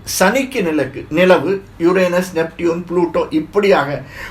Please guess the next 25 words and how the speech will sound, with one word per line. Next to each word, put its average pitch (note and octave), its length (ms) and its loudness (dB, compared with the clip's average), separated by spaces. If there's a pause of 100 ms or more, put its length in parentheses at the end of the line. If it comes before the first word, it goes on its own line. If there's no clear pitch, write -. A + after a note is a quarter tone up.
ஒவ்வொரு A#3+ 460 6
கோள்களுக்கும், G#3+ 720 4
பிளானட்டுக்கும் G3 680 0
நிலவுகளுக்கு E3 640 0
இப்படியாக G#3 720 0
ஒரு G3 120 -2
நானூத்தி A#3 500 0
எழுபது E3 440 0
நிலவுகள் F3+ 580 -2
இருக்காம். A2+ 240 -10 (2000)
நம்ம D#3+ 220 0
இன்னொன்னு G#3 400 0
புரிஞ்சுக்கலாம், G3 460 -2 (600)
இந்த A#3 360 2
ஒரு A#3 260 4
நிலவை C#4 380 4
வைத்து A3 260 0
மற்றெல்லாம் F#3+ 480 2
புரிஞ்சுக்கலாம். D3 420 -4
ஏன்னா, F#3 380 -2
சூரியனிலிருந்து A#3+ 720 0
ஒளி G3 160 2
பெறக்கூடியது F#3 560 0
தான் G3 220 -2
மெஜாரிட்டி. F#3 680 0